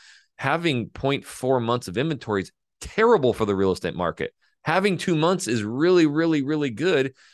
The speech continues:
But when that number jumps seventeen or twenty-five percent, everybody's gonna take that and say it negatively. So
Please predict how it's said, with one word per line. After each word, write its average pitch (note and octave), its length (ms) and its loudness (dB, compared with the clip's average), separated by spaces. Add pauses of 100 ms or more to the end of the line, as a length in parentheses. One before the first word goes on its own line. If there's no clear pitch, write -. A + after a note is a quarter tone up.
(200)
But B2 80 2
when B2 180 -2
that C3+ 220 -2
number D3 280 0
jumps C3 360 -2
seventeen B2 760 -4
or G2+ 100 2
twenty-five A#2+ 580 0
percent, C3+ 480 -2 (420)
everybody's D#3 480 0
gonna D3 160 0
take C#3+ 300 0
that A#2+ 200 -2
and A2 120 -6
say A2+ 220 2
it E2+ 80 -2
negatively. F#2+ 600 -4
So F#2+ 300 -2